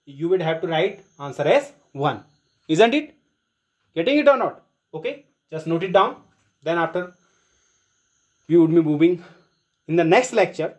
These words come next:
rather, I will be telling to you about, uh, how to find out the S C F by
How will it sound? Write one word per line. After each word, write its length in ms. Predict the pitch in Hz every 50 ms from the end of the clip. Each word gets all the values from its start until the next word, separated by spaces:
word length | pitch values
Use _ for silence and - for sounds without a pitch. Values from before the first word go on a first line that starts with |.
| _ _ _ _
rather, 320 | 143 139 135 147 190 - - _ _ _ _ _ _ _
I 140 | 143 147 147
will 160 | 147 156 165
be 20 |
telling 320 | 160 - 143 151 165 165 160
to 80 | 160
you 240 | 143 135 147 - - - - - - - _ _ _
about, 520 | 151 135 135 165 160 165 180 185 180 - - _ _ _ _ _ _ _ _ _ _ _ _ _ _ _ _ _ _ _ _
uh, 280 | 143 143 139 139 139 131
how 240 | - 165 190 214
to 160 | 214 214 226 220
find 320 | - 175 190 202 214 214
out 400 | 208 196 190 208 208 202 - - _ _ _
the 240 | 165 147 190 185 190
S 200 | 175 - - -
C 140 | - 190 185
F 160 | 185 185 185 - _ _ _ _ _ _ _ _ _ _
by 320 | 147 156 156 160 165 170